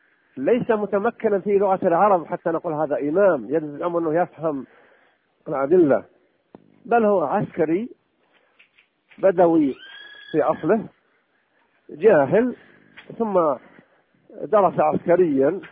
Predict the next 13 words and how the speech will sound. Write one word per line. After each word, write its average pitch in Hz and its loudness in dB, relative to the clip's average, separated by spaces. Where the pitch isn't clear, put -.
وواتته 175 -2
الفرصة 175 -2
السيئة 165 0
فانقلب 185 2
انقلابا 170 0
سيئا. 123 -2
فهو 208 4
في 185 4
الحقيقة 196 2
ليس 214 2
بإمام 175 4
حتى - -6
لا. 110 -2